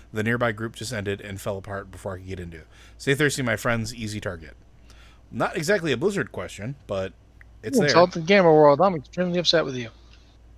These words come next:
Speaker 1: What's that?
Speaker 2: Also, he, he insul-, he insulted Gamma World. You heard
Speaker 1: Don't
Speaker 2: him.
Speaker 1: be, don't be insulted.
Speaker 2: I'm mad. Gamma World was cool. <laughs> Gamma World was always really weird.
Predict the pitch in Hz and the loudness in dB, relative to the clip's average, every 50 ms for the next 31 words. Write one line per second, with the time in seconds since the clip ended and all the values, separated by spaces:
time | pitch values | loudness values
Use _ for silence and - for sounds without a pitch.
0 | - - - _ _ - - - - - - 123 143 - - 247 269 254 - 180 | -20 -20 -20 _ _ -20 -20 -20 -20 -10 -6 -6 -2 2 4 4 4 6 6 4
1 | 175 - 180 165 165 160 156 175 - - - - _ - 196 214 196 165 - 185 | 6 6 4 2 2 0 -4 -8 -14 -20 -20 -20 _ -4 -2 0 0 0 0 0
2 | 185 196 220 269 214 147 - 170 190 190 - 226 208 262 285 262 196 151 143 135 | 0 2 2 2 2 4 4 4 4 2 0 0 2 4 4 6 6 4 4 4
3 | 127 123 123 123 - - - - - - - - - - 139 139 139 190 202 - | 2 2 0 -2 -6 -14 -20 -20 -20 -20 -20 -6 0 4 4 6 6 4 2 0
4 | - - - - - - - - - - - 208 165 117 95 - - 85 - - | -4 -12 -20 -20 -20 -20 -20 -18 -10 -6 -6 -4 -4 -4 -6 -6 -10 -12 -14 -16
5 | - - - - - - - - - - - - - - - - - - - - | -20 -20 -20 -20 -20 -20 -20 -20 -20 -20 -20 -20 -20 -20 -20 -20 -20 -20 -20 -20
6 | - - - - _ - - - - - - - 214 170 180 208 196 143 - 117 | -20 -20 -20 -20 _ -20 -20 -20 -20 -14 -8 -6 -4 -2 0 0 0 0 -2 -6
7 | 117 117 - - - - - - - - - - - - - - - 427 427 - | -10 -12 -18 -20 -20 -20 -20 -20 -20 -20 -20 -20 -20 -20 2 6 8 8 8 6
8 | - - 208 220 - 180 165 165 - - - - - 392 - 180 131 - 151 - | 2 0 2 4 6 6 6 6 6 4 4 2 0 0 0 0 0 0 -2 -2
9 | - - 143 - - - - - - - - - - - - - - - - - | -4 -8 -8 -8 -8 -8 -12 -12 -10 -12 -14 -14 -14 -18 -20 -20 -20 -20 -20 -20
10 | - - - - - - - - - 233 285 330 302 269 233 220 196 190 170 190 | -20 -20 -20 -20 -20 -20 -2 4 6 8 10 10 10 10 10 10 8 6 6 6
11 | 185 170 156 170 165 156 147 135 123 117 131 135 131 123 113 98 92 | 6 6 4 2 2 0 0 -2 -4 -6 -6 -4 -4 -4 -6 -8 -12